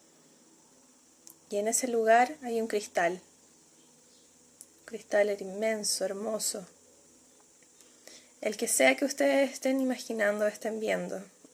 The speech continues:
<clears throat> ese es su cristal. Ese cristal está lleno, lleno, lleno de energía.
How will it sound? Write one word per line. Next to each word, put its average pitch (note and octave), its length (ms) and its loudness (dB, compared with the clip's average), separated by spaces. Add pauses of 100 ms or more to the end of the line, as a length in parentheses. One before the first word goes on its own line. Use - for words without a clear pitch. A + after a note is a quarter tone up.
(120)
<clears throat> - 1160 -4
ese - 260 -4
es A#3 60 -2
su - 140 -2
cristal. - 540 -6 (4000)
Ese - 160 -6
cristal A3 460 2
está A3 200 -4
lleno, C4+ 420 6
lleno, B3+ 280 6
lleno B3+ 320 6
de B3 80 6
energía. G3 600 -2